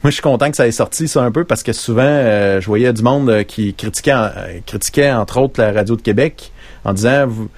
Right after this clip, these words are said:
les annonceurs appuient les propos de tel animateur, ça a pas de bon sens, pis ci, pis ça. » Fait que là, j'étais là, « Ouais, mais toi, euh, tu vas avoir du temps en tabarouette pour dénoncer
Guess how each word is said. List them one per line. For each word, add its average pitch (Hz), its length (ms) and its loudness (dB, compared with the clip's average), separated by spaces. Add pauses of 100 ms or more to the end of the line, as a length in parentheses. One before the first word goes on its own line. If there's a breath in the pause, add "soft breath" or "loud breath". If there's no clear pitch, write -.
(240 soft breath)
les 117 160 2
annonceurs 151 560 4
appuient 151 380 0
les 165 120 4
propos 156 380 2
de 131 120 4
tel 156 260 2
animateur, 143 580 2
ça 123 100 -2
a - 40 -2
pas 156 100 2
de 139 80 2
bon 135 160 4
sens, 156 180 -2
pis - 80 -8
ci, 135 120 -6
pis - 80 -6
ça. » 147 300 2
Fait 98 120 -6
que 110 100 -4
là, 123 140 2
j'étais 107 240 0
là, « 131 140 2 (160)
Ouais, 131 140 -2
mais 101 200 -2 (100)
toi, 127 260 -2
euh, 92 460 0
tu - 160 -12
vas 101 100 2
avoir 104 200 2
du - 80 -8
temps 131 300 -2
en 98 100 -6
tabarouette 110 520 0
pour 110 120 -8
dénoncer 107 560 -2